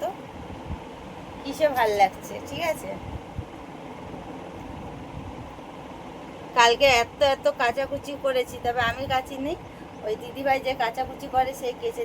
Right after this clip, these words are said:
দিয়ে গেছে, সেগুলো আজকে আর কি মেলতে হবে। চলো, সেগুলো ঠিকঠাক করে আমি মে-, মেলতে হবে না, সরি, ভাঁজ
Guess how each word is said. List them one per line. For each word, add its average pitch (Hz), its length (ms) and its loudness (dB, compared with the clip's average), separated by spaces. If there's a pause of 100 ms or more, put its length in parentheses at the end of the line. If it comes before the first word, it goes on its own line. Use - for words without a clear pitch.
দিয়ে 226 160 2
গেছে, 202 180 -6 (100)
সেগুলো 240 340 -2 (100)
আজকে - 240 -2 (100)
আর 202 140 -2
কি 220 80 -10 (140)
মেলতে 214 340 -6
হবে। 233 180 0 (100)
চলো, 220 200 -4 (500)
সেগুলো 220 300 -2 (100)
ঠিকঠাক 349 380 -6
করে 320 200 0
আমি 294 120 0 (100)
মে-, 202 260 -8 (200)
মেলতে 302 320 0
হবে 330 200 2
না, 277 140 -2
সরি, 269 240 0 (500)
ভাঁজ 285 200 2